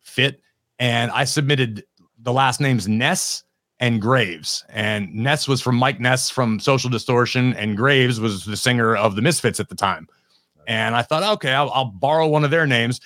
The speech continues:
much like Seth Rollins, you know, the, <laughs> he borrowed that last name.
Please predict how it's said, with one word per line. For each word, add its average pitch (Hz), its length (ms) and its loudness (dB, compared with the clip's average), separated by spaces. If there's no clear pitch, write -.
much 135 200 -2
like 135 160 2
Seth 131 240 0
Rollins, 123 480 0
you 117 80 -2
know, 107 300 -4
the, 120 200 2
<laughs> - 280 -20
he 143 80 0
borrowed 139 340 2
that 131 180 2
last 123 260 2
name. 110 260 0